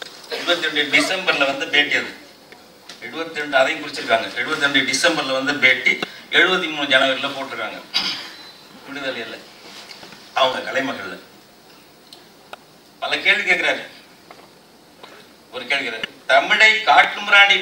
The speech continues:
பாஷை என்று நீங்கள் குறிப்பிட்டீர்களே. பெரியார் பதில் சொல்றார், ஆமா சொன்னேன், என்ன தப்பு? ஒருத்தனோட ஒருத்தன் சண்டை போட்டுக்கிட்டு தமிழ்ல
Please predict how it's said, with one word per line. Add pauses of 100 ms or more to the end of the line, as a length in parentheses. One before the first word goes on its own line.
பாஷை (140)
என்று
நீங்கள்
குறிப்பிட்டீர்களே. (2250)
பெரியார்
பதில்
சொல்றார், (160)
ஆமா (440)
சொன்னேன், (240)
என்ன (160)
தப்பு? (1200)
ஒருத்தனோட (100)
ஒருத்தன்
சண்டை
போட்டுக்கிட்டு (120)
தமிழ்ல